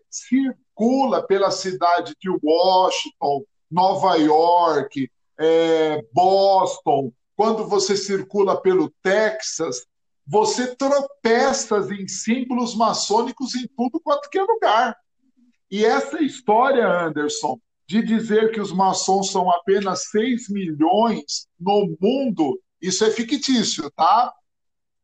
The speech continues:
Você pode dobrar esse número aí,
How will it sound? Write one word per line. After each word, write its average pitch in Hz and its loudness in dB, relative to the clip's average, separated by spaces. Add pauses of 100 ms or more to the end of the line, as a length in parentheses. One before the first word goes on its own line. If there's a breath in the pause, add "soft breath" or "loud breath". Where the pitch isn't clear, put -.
(420)
Você 180 -4
pode 196 2
dobrar 208 2
esse - -4
número 226 0
aí, 247 -2